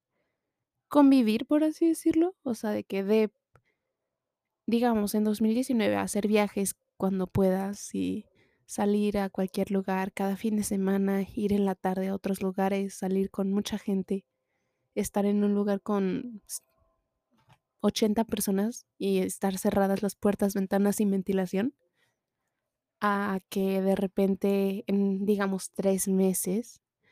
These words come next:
ya tu estilo de vida fue completamente diferente y estabas encerrado en tu hogar, sanitizando todo como loco, este,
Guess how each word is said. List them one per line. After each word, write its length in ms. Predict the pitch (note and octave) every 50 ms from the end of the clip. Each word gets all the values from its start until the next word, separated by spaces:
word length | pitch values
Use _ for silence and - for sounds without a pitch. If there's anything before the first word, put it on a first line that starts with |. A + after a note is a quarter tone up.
| _ _ _ _ _ _ _ _ _
ya 220 | - G#3 G3 F#3+ F#3
tu 160 | - - G#3
estilo 340 | G3 - - A3 G#3 G#3 G3
de 120 | G3 F#3+
vida 280 | F#3 F#3+ F#3 F#3 F3+ F3+
fue 180 | - - F#3+
completamente 680 | F#3 - F#3 F#3 F#3+ F#3 F3+ - F#3 F3+ F3+ F3+ - F3+
diferente 540 | F#3 F#3+ F#3 - - G3 G3+ F#3+ F#3+ - G3
y 80 | G3 G3
estabas 380 | F#3+ - - F#3 F#3 F#3 -
encerrado 580 | G3 G3 G3 G3 - G#3 G3+ - - A3+ B3+ C4+
en 80 | C4+ C4+
tu 140 | - B3
hogar, 440 | A3 G#3 G3 G3 G3 G3+ G#3+ - - - - - _ _ _ _ _ _ _ _ _ _ _ _ _ _ _ _ _ _ _ _ _ _ _ _ _ _ _ _ _ _ _ _ _ _
sanitizando 840 | - - A#3+ A3 G#3+ G3+ - G#3 G3+ - G#3+ G3+ A3 G#3+ G#3+ A3+
todo 380 | A3+ - - G3+ G#3+ B3+ C4+ C4
como 300 | - - A3 G#3 G#3 G3+
loco, 560 | G3+ G3 G3 G3 - - G#3 A3 C4+ D#4 - _ _ _ _ _ _
este, 920 | G#3 G3+ G3 F#3+ - - - - F#3+ F#3+ F#3 F#3 F#3 G3 F#3+ G#3 G#3+ G3+